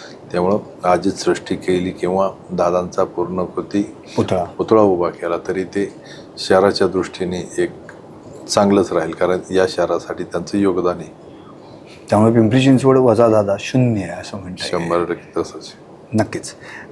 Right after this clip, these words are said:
Speaker 2: नाना, खूप खूप धन्यवाद. आपण, अ, दादांच्या आठवणींचा जागर केलात आणि सगळ्या प्रेक्षकांना तुमचे वैयक्तिक रिलेशन्स,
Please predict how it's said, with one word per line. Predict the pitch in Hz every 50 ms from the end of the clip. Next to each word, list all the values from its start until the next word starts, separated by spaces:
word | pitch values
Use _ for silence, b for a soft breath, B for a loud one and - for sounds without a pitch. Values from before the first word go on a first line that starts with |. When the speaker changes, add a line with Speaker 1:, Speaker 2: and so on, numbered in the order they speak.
| - - -
Speaker 2:
नाना, | 104 101 104 101 98 92 -
खूप | - 107 -
खूप | 120 107 107
धन्यवाद. | 107 104 107 110 110 107
आपण, | 104 - - 98 98
अ, | 95 - - - - 113 101 98 98 95 95 95
दादांच्या | 92 95 92 92 101 104 104 101 110
आठवणींचा | 98 90 - 107 107 107 98 - 101
जागर | 92 95 92 92 98 95
केलात | 98 98 98 95 98 95 101
आणि | 98 95 95 95 92 B B B B B B B B B B - -
सगळ्या | 98 101 98
प्रेक्षकांना | - 101 95 - - 107 98 98 95 95 98 98 98 - - - -
तुमचे | - 104 101 98 - 131
वैयक्तिक | 120 110 101 98 98 95 - - 101 95
रिलेशन्स, | 95 92 95 92 - - 95 90 92 92 -